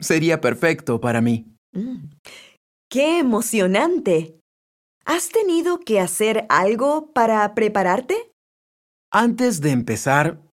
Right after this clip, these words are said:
Speaker 1: yo ya estaba en buena forma. Soy muy deportista y practico muchos deportes de aventura, como la escalada. Sin embargo, sabía que un viaje al Polo Sur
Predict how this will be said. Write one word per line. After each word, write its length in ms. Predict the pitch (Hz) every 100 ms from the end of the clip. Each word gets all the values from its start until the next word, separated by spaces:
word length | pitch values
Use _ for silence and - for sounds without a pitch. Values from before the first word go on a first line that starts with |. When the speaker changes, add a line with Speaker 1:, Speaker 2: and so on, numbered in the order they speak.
| -
Speaker 1:
yo 380 | 156 190 202 -
ya 240 | 151 160
estaba 560 | 151 143 139 120 117 107
en 100 | 107
buena 300 | 123 120 104
forma. 460 | 120 113 107 98 - _ _ _ _
Soy 400 | - 151 139 135
muy 380 | 135 139 156 156
deportista 1120 | 143 - 131 117 143 147 143 - 143 143 147 - _ _
y 180 | 151 143
practico 680 | 147 135 - 170 160 170
muchos 520 | 160 170 202 208 190 123
deportes 640 | 123 139 143 - 143 110
de 120 | 123
aventura, 680 | 117 123 123 170 160 131 131 - -
como 460 | 143 131 123 117
la 200 | 113 120
escalada. 580 | 120 - 131 156 123 98 _ _ _ _ _ -
Sin 420 | - - 175 202
embargo, 680 | 202 170 180 170 214 247 -
sabía 640 | - - 135 147 175 202
que 180 | 202 131
un 160 | 139 147
viaje 480 | 135 139 - 156 127
al 220 | 113 107
Polo 340 | 120 135 135
Sur 340 | 127 135 156